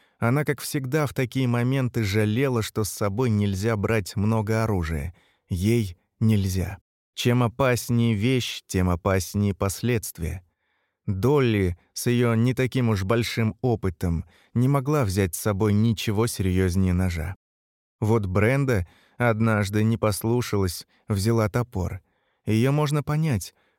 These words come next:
Всё было быстро и страшно, руками она бы не управилась. Но не повезло. До опушки она почти дошла,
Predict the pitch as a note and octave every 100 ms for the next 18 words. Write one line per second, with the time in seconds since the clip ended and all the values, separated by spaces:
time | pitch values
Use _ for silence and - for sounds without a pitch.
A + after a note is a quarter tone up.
0 | _ - A#2 G2+ G#2+ G#2 G2 A2+ G2+ -
1 | G#2 G2 - B2 A#2+ G#2 - E2 E2+ F#2+
2 | G#2+ A#2+ B2+ G#2+ G#2+ G#2+ A2+ A2 A2+ A#2+
3 | C3 G2 E2 D2 - _ _ _ _ F#2+
4 | A2 C3+ B2+ B2 A2 A2 G#2 F#2 C#2+ G2
5 | - _ _ _ - G2+ F#2+ - A#2+ -
6 | - G2+ G#2 G#2+ A2+ - - G#2+ A2 -
7 | F#2 F2